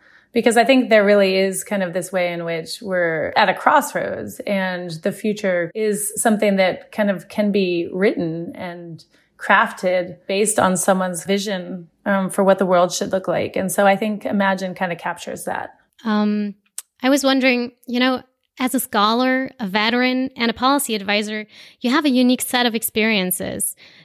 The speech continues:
Speaker 2: Can you tell us a little about how these experiences have shaped your outlook on the world?
Speaker 1: Uh, so I think having s-, been in government, been in the military, advised governments,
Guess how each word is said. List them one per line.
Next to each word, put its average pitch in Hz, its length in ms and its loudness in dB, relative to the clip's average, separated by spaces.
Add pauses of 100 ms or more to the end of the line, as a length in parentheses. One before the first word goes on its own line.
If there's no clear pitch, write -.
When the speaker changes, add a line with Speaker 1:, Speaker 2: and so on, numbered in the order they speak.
(240)
Speaker 2:
Can 277 160 6
you 311 60 4
tell 269 180 2
us 269 160 0
a 254 60 0
little 240 240 -2
about 214 420 0
how 233 140 -2
these 226 200 -4
experiences 220 840 -2
have 220 120 -4
shaped - 480 -2
your 214 520 2
outlook 233 360 2
on 233 120 2
the 233 80 4
world? 240 340 2 (460)
Speaker 1:
Uh, 254 160 0
so 294 180 0
I 302 80 2
think 370 240 -6
having 294 380 0
s-, 247 160 -4 (160)
been 254 320 -2 (420)
in 254 640 2 (340)
government, 233 540 2
been 220 140 4
in 233 100 2
the 240 80 2
military, 214 640 -2
advised 196 560 -4
governments, 190 680 -10